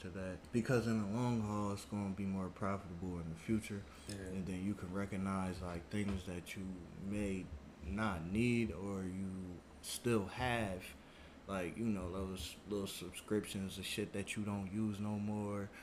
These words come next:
Speaker 1: or something you got way long ago that you got ten and five dollars coming out every
Speaker 2: Mm-hmm.
Speaker 1: month.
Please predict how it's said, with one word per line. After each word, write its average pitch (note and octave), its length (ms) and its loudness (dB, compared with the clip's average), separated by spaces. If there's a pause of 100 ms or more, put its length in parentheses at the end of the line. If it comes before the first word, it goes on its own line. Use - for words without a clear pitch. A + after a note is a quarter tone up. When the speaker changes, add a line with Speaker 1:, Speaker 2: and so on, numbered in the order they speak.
(140)
Speaker 1:
or F2+ 60 -4
something A2+ 360 0
you A2 160 4
got G2+ 300 2
way G#2+ 340 4
long G#2+ 380 4
ago A2 400 4
that F#2+ 240 0
you A#2+ 40 0
got G2 300 0
ten A2+ 180 0
and G2+ 200 2
five A2 300 2
dollars G#2+ 360 2
coming A2+ 340 2
out A2+ 220 4
every A2+ 220 4
Speaker 2:
Mm-hmm. A2+ 100 4
Speaker 1:
month. A#2+ 240 2